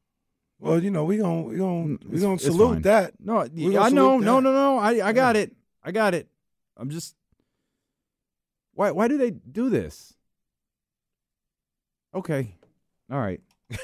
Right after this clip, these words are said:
Speaker 2: congratulations, Ron Washington. I, congratulations, man.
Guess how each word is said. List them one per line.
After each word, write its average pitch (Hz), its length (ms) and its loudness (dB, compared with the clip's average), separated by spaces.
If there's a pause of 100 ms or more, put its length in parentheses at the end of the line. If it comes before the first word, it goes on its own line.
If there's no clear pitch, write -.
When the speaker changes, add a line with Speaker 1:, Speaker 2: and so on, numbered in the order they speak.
Speaker 2:
congratulations, 175 880 2
Ron 127 220 -2
Washington. 101 500 -4
I, 123 140 -14 (1120)
congratulations, 104 800 0
man. 71 280 -20